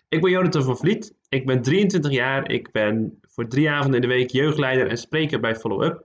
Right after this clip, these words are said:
Ik ben bijna afgestudeerd als H B O-theoloog aan de Christelijke Hogeschool in Ede. Vandaag gaan we het er met elkaar over hebben hoe je in alle fragmenten van je leven een stukje van God kan laten zien. En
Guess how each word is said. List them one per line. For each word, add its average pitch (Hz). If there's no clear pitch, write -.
Ik 143
ben 180
bijna 147
afgestudeerd 156
als -
H 123
B 117
O-theoloog 127
aan 107
de 110
Christelijke 151
Hogeschool 110
in 104
Ede. 117
Vandaag 151
gaan 151
we 147
het 131
er 127
met 117
elkaar 104
over 98
hebben 143
hoe 131
je 123
in 123
alle 160
fragmenten 139
van 117
je 104
leven 147
een 139
stukje 185
van 139
God -
kan 104
laten -
zien. -
En 113